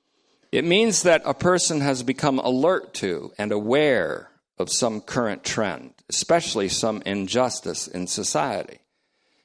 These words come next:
And there's certainly nothing wrong with that, and we should be awake and aware to certain things, especially most recently with regard to racial injustice, for example. It may also be applied to those,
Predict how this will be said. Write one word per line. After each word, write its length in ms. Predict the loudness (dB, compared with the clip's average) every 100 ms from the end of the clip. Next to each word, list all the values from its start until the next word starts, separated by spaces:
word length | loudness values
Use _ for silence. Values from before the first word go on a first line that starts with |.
| _ -10
And 120 | -6
there's 160 | -4 -2
certainly 340 | -2 -2 -4
nothing 380 | -4 -4 -4 0
wrong 240 | 0 0
with 100 | -2
that, 240 | -2 -4 -4
and 120 | -4
we 80 | -2
should 340 | 0 -2 0
be 160 | -2 -4
awake 540 | -4 -2 -2 -4 -6
and 80 | -6
aware 380 | -2 -2 -2 -6
to 100 | -8
certain 380 | -4 -4 -4 -8
things, 460 | -10 -10 -10 -14 -8
especially 680 | -4 0 0 0 -2 -2 -6 _ _ _ _ _ _ _ _ -4
most 280 | -2 0 0
recently 480 | 0 0 -2 0 0
with 200 | 0 -2
regard 420 | 0 0 0 -2
to 120 | -4
racial 560 | 0 0 0 -2 -2 -4
injustice, 1040 | -4 -2 -2 -2 -4 -8 -8 -8 -10 -14 _
for 240 | -6 -4
example. 720 | -4 -2 -2 -2 -4 -8 -10 _ _ _ _ _ _ _ _ _ _ _ _ _ _ _ _ _
It 140 | -2 2
may 180 | 4 6
also 380 | 4 4 2
be 140 | 4 2
applied 460 | 4 2 2 0
to 100 | -2
those, 640 | 2 4 4 2 0 -6